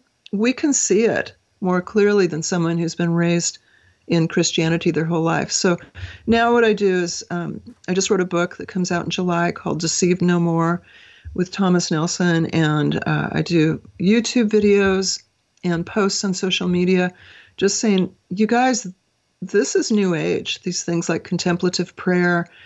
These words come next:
breath work, Enneagram, yoga in churches. Hello, I don't care if you call it holy yoga. You can't slap a Christian name on a pagan practice. God does not share his glory with anyone. And so,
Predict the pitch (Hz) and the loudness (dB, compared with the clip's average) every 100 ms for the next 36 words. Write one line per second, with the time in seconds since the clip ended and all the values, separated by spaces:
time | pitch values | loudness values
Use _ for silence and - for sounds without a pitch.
0 | - - 208 190 170 180 - 190 175 165 | -20 -12 0 2 2 0 -4 -4 0 0
1 | 151 - 202 202 202 190 185 175 170 175 | -2 -2 2 4 4 2 0 -2 -2 -4
2 | - - _ - 196 208 214 254 262 262 | -10 -20 _ -6 0 2 4 2 -2 -6
3 | 277 196 185 - 208 214 247 247 240 - | -6 -6 -8 -4 -4 -4 -4 -4 -6 -6
4 | 214 202 220 240 208 196 220 226 - 233 | -4 -2 0 0 0 0 0 -2 -4 -4
5 | 233 220 190 185 175 190 180 180 185 202 | -2 -6 -4 -4 -2 -2 -2 0 0 0
6 | 175 156 - _ - 190 196 - 208 208 | 0 -2 -6 _ -6 -6 -4 0 2 2
7 | - - 208 202 196 - - 196 190 - | -2 0 2 2 0 -6 -2 0 0 0
8 | 202 185 180 175 175 - 165 165 - 175 | 0 2 2 2 0 0 0 0 -2 -4
9 | 175 170 175 170 _ _ - 262 - 185 | -4 -2 -2 -4 _ _ -2 0 0 -4
10 | - - - _ _ _ _ _ - 180 | -4 -8 -12 _ _ _ _ _ -4 -2
11 | 180 190 196 180 160 - 196 185 180 - | 0 0 0 -2 -2 -2 0 0 -2 -6
12 | _ - 190 - 196 208 185 156 151 190 | _ -4 -4 0 2 2 2 -2 -4 -2
13 | 190 151 139 165 170 - 185 | -2 -2 -4 -4 -4 -2 -2